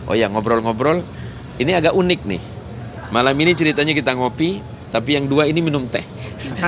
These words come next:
<laughs> Tapi itulah hidup.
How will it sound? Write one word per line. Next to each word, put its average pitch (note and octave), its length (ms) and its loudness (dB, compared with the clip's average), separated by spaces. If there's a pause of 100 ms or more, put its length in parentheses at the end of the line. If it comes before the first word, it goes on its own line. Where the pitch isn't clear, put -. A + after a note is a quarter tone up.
(600)
<laughs> - 1040 -2
Tapi A#3+ 140 4 (100)
itulah C4 160 8
hidup. F#3+ 320 6